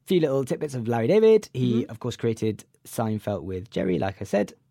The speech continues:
Speaker 1: He hates all holidays.
Speaker 2: Does he?
Speaker 1: Hates Christmas,
Speaker 2: <laughs>
Speaker 1: hates Hanukkah, hates Easter, hates them all.
Speaker 2: Does he?
Speaker 1: And he claims that he's never, ever taken a photograph or owned a camera. I think that's
Speaker 2: Shut
Speaker 1: impossible.
Speaker 2: up.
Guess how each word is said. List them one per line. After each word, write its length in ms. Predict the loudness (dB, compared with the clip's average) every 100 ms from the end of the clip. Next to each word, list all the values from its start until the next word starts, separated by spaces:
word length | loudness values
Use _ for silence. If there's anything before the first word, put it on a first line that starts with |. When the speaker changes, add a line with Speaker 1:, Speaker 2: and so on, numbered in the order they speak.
| -10
Speaker 1:
He 160 | -2
hates 500 | 0 2 2 0 -10 -10 _
all 560 | 4 8 8 10 8 6 2 _ -10
holidays. 880 | 2 4 4 4 2 0 -4 -10 -18 _ _ _ _ _ _
Speaker 2:
Does 360 | -2 -2 -2 -6
he? 120 | -10
Speaker 1:
Hates 500 | -10 -4 2 2 2
Christmas, 560 | 2 2 4 4 4 0
Speaker 2:
<laughs> 60 | -4
Speaker 1:
hates 380 | -2 2 2 2
Hanukkah, 480 | 2 2 2 0 0 _ _ -2
hates 340 | 2 2 0
Easter, 600 | 0 0 0 2 4 4 2 _ _
hates 240 | -6 -4 0
them 100 | -2
all. 160 | -2 _ _ _
Speaker 2:
Does 220 | -10 -6
he? 340 | 0 2 0 -4 _ _
Speaker 1:
And 100 | -2
he 80 | 0
claims 380 | 2 4 4 4
that 100 | 2
he's 180 | 2 4
never, 320 | 6 6 2
ever 220 | 0 0 2
taken 340 | 2 2 0
a 60 | 0
photograph 580 | 0 0 -2 -2 -2 -6
or 180 | -6 -2
owned 180 | 0 0
a 60 |
camera. 420 | 0 -4 -4 -8 -16 _ -4
I 160 | 0
think 160 | 0 -2
that's 160 | -2 0
Speaker 2:
Shut 360 | 2 2 2
Speaker 1:
impossible. 260 | -2 -8 -4
Speaker 2:
up. 360 | -2 -2 -4